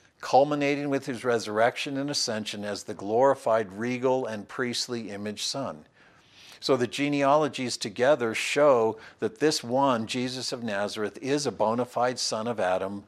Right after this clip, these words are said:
born into and bearing in himself the curse and brokenness of the human race, but as a member of Abraham's covenant household.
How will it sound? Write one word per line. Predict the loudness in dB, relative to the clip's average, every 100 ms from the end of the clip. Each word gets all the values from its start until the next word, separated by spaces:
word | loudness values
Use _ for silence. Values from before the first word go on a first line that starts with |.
| -18 -20 -6
born | 2 6 6 4
into | -2 -2 -2 -2 -2
and | -2 -4
bearing | 0 2 2 0
in | -2 -4
himself | -4 -2 0 0 -4
the | -12
curse | -4 -2 -2 -4
and | -6 -2
brokenness | 0 0 -4 -6 -6
of | -6 -10
the |
human | -12 -10 -6 -6 -4
race, | -4 -4 -6 -10 -16 -20 -6
but | 8 10 12 8 4 -6
as | 2 2 2
a | 0
member | 0 -2 2 2
of | 4
Abraham's | 2 0 -2 -4 -6 -8
covenant | -6 -4 -4 -6 -8 -6
household. | -4 -4 -6 -8 -10